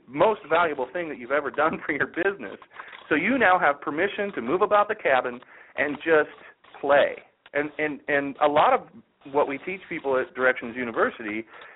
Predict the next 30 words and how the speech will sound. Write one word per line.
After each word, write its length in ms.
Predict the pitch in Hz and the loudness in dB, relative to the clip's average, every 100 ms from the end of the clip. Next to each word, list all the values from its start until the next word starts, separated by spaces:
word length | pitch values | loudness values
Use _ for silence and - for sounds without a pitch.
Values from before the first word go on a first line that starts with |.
| - | 0
is 160 | 139 143 | 2 4
how 180 | 151 156 | 4 4
to 80 | 139 | 4
make 240 | 147 170 - - | 2 -4 -6 -6
work 280 | 120 190 151 - - - | 2 4 4 -2 -14 -10
into 280 | 127 120 104 | -8 -8 -6
play 260 | 156 160 101 - - _ _ _ - | 2 4 4 -2 -16 _ _ _ -8
and 160 | 123 123 | -6 -2
think 180 | 170 160 | -2 2
about 400 | 147 135 120 117 | 4 4 2 0
work 320 | 135 190 185 | 2 2 4
like 220 | 131 113 | 2 0
Branson 480 | 110 139 185 147 117 | -2 0 -2 -4 -6
does 260 | 95 92 - - - - | -4 -6 -10 -20 -12 0
or 100 | 127 | 2
like 180 | 131 110 | 2 0
we 240 | 120 214 | -8 -8
do. 220 | 104 80 - - - | -10 -12 -16 -14 -14
<laughs> 80 | - - - 131 | -12 -16 -12 -2
And 100 | 143 | 2
there's 240 | 165 160 151 | 2 2 0
never, 480 | 160 202 165 135 - | 0 2 2 0 2
uh, 480 | 135 127 123 - 143 | 4 4 2 -2 -8
we're 160 | 139 170 | -4 0
never 260 | 185 190 | 2 2
very 220 | 165 160 143 | 2 0 2
far 200 | 170 160 | 2 2
away 220 | 160 170 | 2 -2
from 80 | |
a 80 | 143 | -4